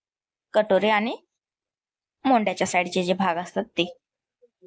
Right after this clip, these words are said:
आता ह्याचा आपण एक्स्ट्राचं जे फॅब्रिक आहे ते कटिंग करून घेऊया.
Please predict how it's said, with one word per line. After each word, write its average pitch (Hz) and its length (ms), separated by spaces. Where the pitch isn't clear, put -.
आता 190 180
ह्याचा 196 220
आपण 254 300
एक्स्ट्राचं 196 400
जे 196 120
फॅब्रिक 202 400
आहे 196 200
ते 262 60
कटिंग 220 400
करून 190 280
घेऊया. 190 300